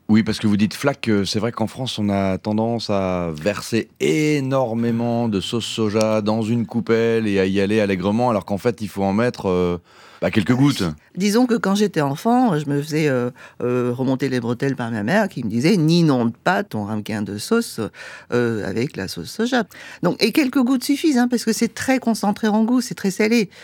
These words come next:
Speaker 2: On n'a pas besoin d'une mer de sauce soja pour, pour en manger, puis vous pouvez toujours en rajouter s'il n'y en a plus.
Speaker 1: Vous le constatez, puisque vous vivez en France depuis très,
Speaker 2: Oui.
Speaker 1: très longtemps, hein.
Speaker 2: Oui.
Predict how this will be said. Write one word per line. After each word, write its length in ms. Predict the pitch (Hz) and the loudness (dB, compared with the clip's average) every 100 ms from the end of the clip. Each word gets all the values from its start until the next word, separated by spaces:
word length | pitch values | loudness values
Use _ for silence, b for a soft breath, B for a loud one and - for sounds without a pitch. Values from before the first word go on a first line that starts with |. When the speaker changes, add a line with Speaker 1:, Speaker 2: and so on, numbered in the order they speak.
| B B | B B
Speaker 2:
On 80 | 170 | 0
n'a 80 | |
pas 160 | 190 220 | 2 2
besoin 400 | 202 202 190 247 | 4 2 4 4
d'une 260 | 180 190 185 | 4 2 4
mer 360 | 196 226 233 | 4 4 2
de 100 | 185 | 0
sauce 220 | 175 180 | -2 -4
soja 340 | - 165 170 208 | -4 -2 0 0
pour, 320 | - 175 170 | 0 0 0
pour 140 | 165 | 0
en 40 | 165 | 0
manger, 300 | 165 180 240 | 2 2 0
puis 140 | 208 | 0
vous 120 | 170 | -4
pouvez 220 | 156 180 175 | -4 -4 -2
toujours 220 | 180 190 | 0 0
en 80 | 147 | 0
rajouter 320 | 156 147 254 | -2 -2 -6
s'il 160 | - | -4
n'y 40 | 160 | -8
en 40 | |
a 20 | |
plus. 160 | - 175 - B B - | -6 -8 -10 B B -14
Speaker 1:
Vous 480 | 80 95 92 87 87 | -4 0 2 2 0
le 240 | 85 85 | 2 0
constatez, 500 | 82 95 85 117 151 | -2 -4 -2 0 0
puisque 220 | 123 - | -2 -4
vous 140 | 87 87 | -2 0
vivez 240 | 87 90 | 2 2
en 100 | 87 | 2
France 280 | 85 101 87 | -2 -4 -6
depuis 180 | 82 82 | -4 -2
très, 160 | 190 | 0
Speaker 2:
Oui. 60 | 170 | 0
Speaker 1:
très 120 | 135 | 0
longtemps, 360 | 90 107 143 110 | 0 0 0 0
hein. 80 | 123 | -2
Speaker 2:
Oui. 200 | 196 | -2